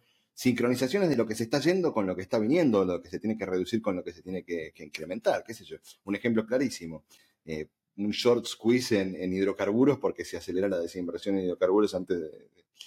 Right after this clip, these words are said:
sin, sin, sin sincronizar eso con el upscaling de la inversión en, en renovables, ponele, ¿no? O en generación, cuando necesitas, te, te aparecen cuellos de botella en transmisión.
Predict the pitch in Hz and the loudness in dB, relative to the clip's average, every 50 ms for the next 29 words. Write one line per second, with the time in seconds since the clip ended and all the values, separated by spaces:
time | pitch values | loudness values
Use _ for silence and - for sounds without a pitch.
0 | _ _ _ - - 113 110 110 110 - - - 101 101 101 101 101 95 73 - | _ _ _ 0 2 4 4 4 2 0 -2 0 0 2 2 2 0 -2 -4 -8
1 | _ - - - - 98 98 101 101 98 - 107 101 95 - 95 92 98 92 - | _ -16 -12 -4 0 2 4 4 2 2 2 0 0 2 2 0 0 0 -2 0
2 | 104 95 104 95 - 87 90 87 82 80 85 82 - - - - 98 98 95 95 | 0 0 0 0 0 -2 -2 -2 0 -2 -2 -2 -4 -8 -2 0 2 2 2 0
3 | 90 85 82 82 85 85 76 - - - 82 85 85 85 80 80 - _ - - | 0 -2 -2 -2 -4 -4 -6 -8 -10 -8 -4 -2 -2 -2 -4 -6 -12 _ -20 -20
4 | - _ _ _ _ _ _ 73 76 73 73 76 78 120 139 113 82 80 78 76 | -20 _ _ _ _ _ _ -12 -10 -10 -10 -4 0 0 0 0 -2 -6 -12 -14
5 | - _ 65 62 - _ _ 98 127 135 - _ _ _ _ _ _ _ _ _ | -16 _ -20 -20 -20 _ _ -12 -12 -12 -12 _ _ _ _ _ _ _ _ _
6 | 104 117 127 135 139 127 110 98 92 92 90 90 90 87 85 82 78 - 98 101 | 2 4 6 6 6 4 4 2 2 0 -2 -2 -2 -2 -2 -4 -6 -6 -8 -8
7 | 98 - - 117 110 104 113 110 - 135 143 147 165 170 151 - 113 104 101 98 | -8 -2 2 2 4 4 2 2 2 2 4 4 4 0 0 0 0 0 2 0
8 | 95 95 90 - 98 95 95 110 110 117 117 - - 104 98 85 - 95 85 104 | -2 -2 -4 -4 -6 -4 0 0 0 0 0 -2 -2 -2 -2 0 -2 0 0 0
9 | 101 - 107 90 101 101 98 98 95 92 87 90 87 101 90 85 - 87 95 113 | 0 0 -2 -2 0 -2 -2 0 -2 -2 -4 -4 -4 -6 -8 -8 -8 -6 -6 -4
10 | 123 - 156 104 76 71 | 0 2 2 2 0 -4